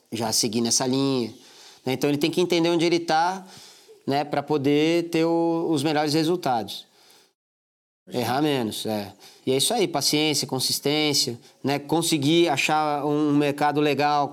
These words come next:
colocar o café num lugar onde alguém vai, aquela que a gente falou no começo, né? Alguém vai beber e vai tá o nome dele ali junto, a região dele, né? Sempre valorizando isso, sempre contando essa história.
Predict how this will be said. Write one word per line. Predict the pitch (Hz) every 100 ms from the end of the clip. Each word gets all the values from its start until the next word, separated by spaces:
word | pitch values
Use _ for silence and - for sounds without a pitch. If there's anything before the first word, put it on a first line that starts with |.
| 143
colocar | 139 131 143
o | 139
café | 135 - 139
num | 139
lugar | 135 127 135
onde | 131 127
alguém | 120 135
vai, | 131 131 131 120 123
aquela | 120 127 120
que | 117 123
a |
gente | 120
falou | 127 123
no | 127
começo, | 131 131 147 143 -
né? | 127
Alguém | 120 123
vai | 131 131
beber | 131 127 120 131 131
e |
vai | 127 120 - _ _ -
tá | 139
o | 139
nome | 135 131
dele | 117 131 127
ali | 127 127
junto, | 127 147 147 143
a |
região | 123 123 120 135 135
dele, | 127 139 139 120 - - -
né? | 127
Sempre | 123 135 127
valorizando | 131 139 127 117 131 127
isso, | 127 139 -
sempre | 127 -
contando | 127 135 131
essa | -
história. | - - 131 135